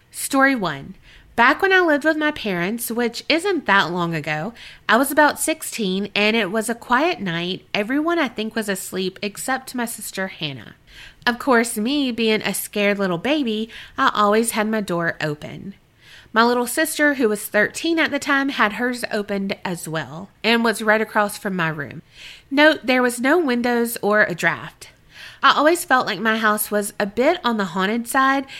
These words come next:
You know, your average seeing stuff down the hallway from the corner of your eye. My dog barking into our dark living room at nothing when no one's there. Having pans fly into the sink when they weren't even close to it at all.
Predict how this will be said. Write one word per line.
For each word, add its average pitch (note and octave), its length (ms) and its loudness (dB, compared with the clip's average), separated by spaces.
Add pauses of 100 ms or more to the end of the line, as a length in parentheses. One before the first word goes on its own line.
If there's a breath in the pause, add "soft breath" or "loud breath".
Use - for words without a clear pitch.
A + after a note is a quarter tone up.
(120)
You D#4 140 2
know, B3 140 6
your G3+ 260 0
average A3+ 460 2
seeing A3+ 340 -2
stuff G#3 300 0
down G#3 180 0
the F#3 80 0
hallway F#3+ 480 2
from F3+ 220 -4
the E3+ 60 -4
corner F3+ 340 -2
of F3 100 -4
your E3 140 -4
eye. F3+ 540 0 (180)
My G3+ 100 4
dog G3 320 6
barking F#3+ 340 2
into F#3+ 220 0
our F3+ 120 2
dark F3 300 0
living F3 260 -2
room F3+ 180 0
at F3 100 -2
nothing F3 480 -2
when E3 160 -2
no D#3+ 140 -2
one's D#3 240 -4
there. G#3+ 500 2 (320 loud breath)
Having A3+ 320 0
pans B3+ 480 -2
fly A3 320 4
into A3+ 220 -2
the G#3 100 -4
sink G3+ 420 -4
when F#3+ 280 0
they F#3+ 120 0
weren't F#3 320 -4
even F#3+ 240 -4
close F#3 360 -4
to G3+ 120 -6
it E3 80 -4
at D3+ 120 -2
all. F#3 400 -2